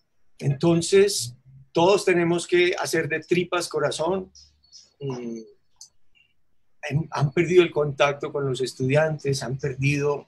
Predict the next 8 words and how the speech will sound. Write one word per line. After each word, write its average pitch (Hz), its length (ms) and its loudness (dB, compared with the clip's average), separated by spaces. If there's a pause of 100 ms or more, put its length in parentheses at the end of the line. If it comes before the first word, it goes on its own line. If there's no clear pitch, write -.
esa 131 220 -6
capacidad 117 600 -4
de - 340 0
incidir 117 460 -8
en 120 120 -4
ellos 123 240 -6
directamente, 131 880 -10 (1000)
pero 170 460 2